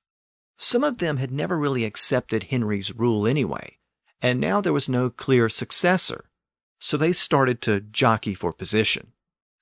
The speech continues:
And Louis, the King of France, saw an opportunity to encourage those rebellious nobles.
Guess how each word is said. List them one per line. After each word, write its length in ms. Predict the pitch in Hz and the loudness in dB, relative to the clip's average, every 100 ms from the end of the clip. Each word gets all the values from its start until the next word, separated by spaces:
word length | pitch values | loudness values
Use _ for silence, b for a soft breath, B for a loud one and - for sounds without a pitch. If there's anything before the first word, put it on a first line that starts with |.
| _ | _
And 360 | 139 143 135 123 - | 2 4 2 -2 0
Louis, 400 | 190 175 - 302 | 4 4 4 0
the 100 | 95 | -2
King 200 | 139 107 | 0 -2
of 100 | - | 0
France, 480 | 175 131 117 - - _ _ | 0 0 0 -2 -4 _ _
saw 300 | - - 175 | 0 2 2
an 100 | 151 | 0
opportunity 800 | 143 147 - - 220 226 127 101 | -2 -2 -6 -4 -2 0 0 -2
to 160 | - 104 | -2 -4
encourage 680 | 104 - 170 170 123 - | -4 -6 -2 0 0 -2
those 420 | - 107 98 95 - | -2 0 0 -2 -4
rebellious 640 | 107 107 107 90 85 - 113 | -6 -4 -2 -2 -4 -6 -2
nobles. 560 | 110 104 - - - | -2 -2 -4 -8 -10